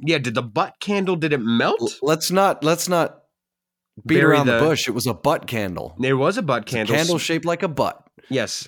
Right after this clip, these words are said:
Speaker 1: and, uh, if
Speaker 2: Um,
Speaker 1: memory serves, it
Speaker 2: yeah.
Speaker 1: did not smell like lavender. It smelled like something else.
Speaker 2: No, it, I,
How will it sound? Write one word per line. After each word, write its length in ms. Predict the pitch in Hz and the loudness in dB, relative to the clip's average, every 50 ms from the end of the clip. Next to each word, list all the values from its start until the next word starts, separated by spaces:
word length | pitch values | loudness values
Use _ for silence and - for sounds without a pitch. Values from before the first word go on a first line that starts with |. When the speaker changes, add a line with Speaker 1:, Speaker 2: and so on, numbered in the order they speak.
| - | -6
Speaker 1:
and, 320 | 120 127 131 131 131 127 131 | -2 0 2 2 2 2 0
uh, 240 | 135 131 135 131 123 - | 2 2 2 0 0 -2
if 100 | 131 131 | 0 2
Speaker 2:
Um, 80 | 135 | 2
Speaker 1:
memory 240 | - - 160 156 147 | 4 4 2 2 0
serves, 220 | 139 - 156 151 | 0 0 2 4
it 40 | 175 | 4
Speaker 2:
yeah. 140 | 226 277 302 | 4 2 2
Speaker 1:
did 120 | 294 135 | 2 2
not 200 | 147 151 156 143 | 2 0 0 -2
smell 200 | - - 147 139 | -2 -2 -2 0
like 180 | 135 131 110 117 | 0 0 -2 -2
lavender. 520 | 117 117 113 110 104 95 87 76 76 73 78 | -2 -2 0 -2 -2 -4 -6 -8 -8 -10 -10
It 60 | 76 | -8
smelled 200 | - 113 107 101 | -6 -6 -6 -4
like 120 | 98 92 - | -6 -8 -6
something 260 | - 92 85 87 82 | -8 -8 -6 -6 -8
else. 320 | 78 78 - - - - _ _ _ _ - | -8 -10 -14 -18 -20 -20 _ _ _ _ -6
Speaker 2:
No, 460 | 131 147 160 180 196 202 190 175 139 | -2 0 2 2 4 4 6 6 4
it, 360 | 135 139 - - 127 - - - - | 4 2 2 -2 -4 -6 -6 -6 -4
I, 160 | 143 160 - | -2 -2 -2